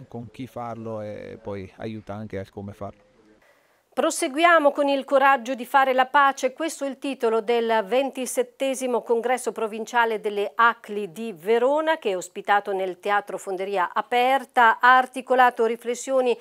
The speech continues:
Speaker 2: su temi come democrazia, comunità, partecipazione, lavoro, dignità, spiritualità e futuro. Un congresso che ha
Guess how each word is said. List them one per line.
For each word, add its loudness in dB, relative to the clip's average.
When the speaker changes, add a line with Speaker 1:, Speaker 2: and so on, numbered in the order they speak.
Speaker 2:
su -10
temi 0
come 0
democrazia, -6
comunità, -2
partecipazione, -6
lavoro, -4
dignità, 2
spiritualità -6
e -2
futuro. -6
Un -4
congresso -2
che -4
ha 2